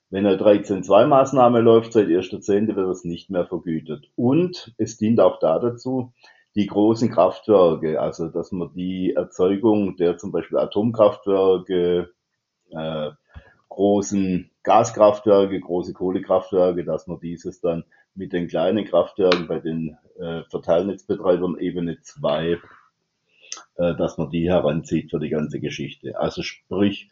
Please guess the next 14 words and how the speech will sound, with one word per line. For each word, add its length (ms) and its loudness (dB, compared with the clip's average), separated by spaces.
äh, 220 0
volkswirtschaftlich, 1300 2
äh, 220 -4
der 100 2
richtige 460 -2
Weg 300 2
auf 180 -8
jeden 300 -4
Fall, 380 2
denn 180 -4
wir 140 -6
wollen 160 -2
ja 180 2
weg 240 -6